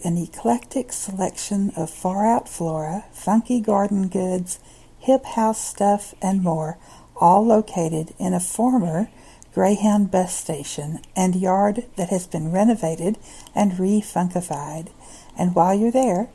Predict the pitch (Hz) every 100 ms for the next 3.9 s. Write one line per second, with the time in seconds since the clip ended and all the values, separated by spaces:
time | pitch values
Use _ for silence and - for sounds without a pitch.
0 | - - - - 240 240 247 240 - 240
1 | 240 - 175 170 165 175 175 180 - 160
2 | 156 - 185 208 208 - 180 190 - 190
3 | 190 190 - 208 180 208 - 196